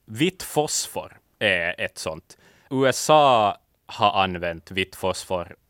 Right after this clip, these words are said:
i Irakkriget, där de var på jakt efter alla terrorister efter nine eleven. Eh, ofta för att, liksom, eh, det blir då som ett moln, eh, i luften. Vapnet i sig hamnar, liksom, i kategorin att det ska vara ett så här bländande vapen, lite som typ gasgranat, alltså sån här,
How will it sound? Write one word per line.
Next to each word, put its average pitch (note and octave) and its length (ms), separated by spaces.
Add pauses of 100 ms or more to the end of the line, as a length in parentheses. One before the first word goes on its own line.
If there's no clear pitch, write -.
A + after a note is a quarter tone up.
i F#2 420
Irakkriget, F#2+ 760
där F#2 80
de F#2+ 140
var F2 100
på F#2 140
jakt F2 300
efter F#2 300
alla F2 180
terrorister F#2 640 (560)
efter G#2+ 240
nine G2 240
eleven. G2 420 (360)
Eh, G#2 260
ofta C3 260
för A#2+ 140
att, G#2+ 140
liksom, F#2+ 580 (640)
eh, F#2+ 260
det G2+ 500 (360)
blir A2+ 320
då G2+ 100
som F#2 360
ett - 180
moln, G#2 580 (320)
eh, F#2 360
i G2+ 120
luften. G2+ 520 (220)
Vapnet A#2 520
i G2 60
sig B2 300
hamnar, F#2+ 340
liksom, F#2 300
i F2+ 40
kategorin F#2 680
att F2 100
det F#2+ 100
ska - 140
vara E2+ 160
ett - 140
så - 80
här E2+ 160
bländande G#2+ 800
vapen, B2+ 600
lite G2+ 240
som F2 240
typ F2 300
gasgranat, F#2+ 720
alltså G#2 200
sån F#2+ 140
här, F2 280